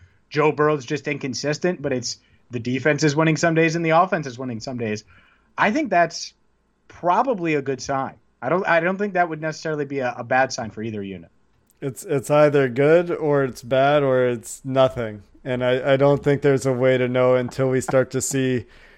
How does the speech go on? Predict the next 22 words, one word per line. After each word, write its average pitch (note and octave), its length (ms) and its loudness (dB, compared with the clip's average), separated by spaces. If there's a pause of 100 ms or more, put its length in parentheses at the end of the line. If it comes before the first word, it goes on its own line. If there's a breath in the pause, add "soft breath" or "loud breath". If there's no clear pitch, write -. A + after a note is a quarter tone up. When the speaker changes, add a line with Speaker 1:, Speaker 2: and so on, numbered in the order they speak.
(140 soft breath)
Speaker 2:
some, C3+ 320 -4
some C3 280 -2
games C3 440 2
in B2+ 80 0
a B2 80 0
few C3 240 0
weeks B2+ 260 0
here. B2 300 2 (560 soft breath)
A C#3 80 -6
lot G#3 240 4
going A3+ 240 4
on A#3 180 4
in F#3+ 80 2
the C#3 140 2
N C#3+ 160 4
F C3 180 2
L C3 140 6
today, B2+ 260 4
though. C3+ 160 4
We D3+ 120 2
had C#3 200 4
some A#2+ 480 -6